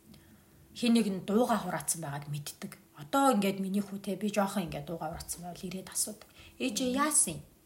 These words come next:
Speaker 1: Яагаад инехгүй байгаа юм та өнөөдөр?"
Speaker 2: Мм.
Speaker 1: Тэр хүүхэд анзаарчдаг байхгүй. Тэгэнгүүт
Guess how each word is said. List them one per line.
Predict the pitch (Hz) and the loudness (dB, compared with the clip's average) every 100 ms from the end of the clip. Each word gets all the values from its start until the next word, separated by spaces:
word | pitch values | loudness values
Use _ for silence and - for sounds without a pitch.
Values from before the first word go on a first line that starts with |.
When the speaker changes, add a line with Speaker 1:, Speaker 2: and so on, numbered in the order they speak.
| _ - | _ -4
Speaker 1:
Яагаад | 262 320 226 | 2 2 2
инехгүй | 190 214 - - 185 | 2 0 0 -4 -8
байгаа | 156 | -8
юм | |
та | 147 147 | -10 -10
өнөөдөр?" | 160 - - | -10 -16 -14
Speaker 2:
Мм. | 233 190 165 170 190 220 - | -10 -10 -10 -12 -10 -10 -4
Speaker 1:
Тэр | 214 | -2
хүүхэд | 214 196 - - | 0 -4 -4 -8
анзаарчдаг | 202 247 - - - - | -2 -2 -2 -4 -6 -12
байхгүй. | - - - - _ _ - - - - - | -16 -16 -18 -20 _ _ -20 -20 -20 -20 -2
Тэгэнгүүт | 226 254 311 370 | 0 2 4 4